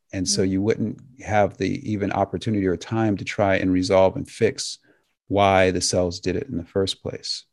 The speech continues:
Speaker 1: And, and it allows us to look at things you know, from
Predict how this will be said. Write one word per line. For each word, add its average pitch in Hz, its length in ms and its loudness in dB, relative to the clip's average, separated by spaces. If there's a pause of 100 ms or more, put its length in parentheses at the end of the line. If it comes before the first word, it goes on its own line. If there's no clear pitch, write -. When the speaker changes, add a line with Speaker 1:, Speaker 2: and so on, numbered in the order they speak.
(500)
Speaker 1:
And, 107 160 -2
and 107 240 -4
it 104 180 -2
allows 123 380 4
us 127 120 0
to - 120 -4
look 113 320 0
at 98 180 -2
things 92 520 0 (480)
you 123 120 -2
know, 87 200 -2
from 98 360 -2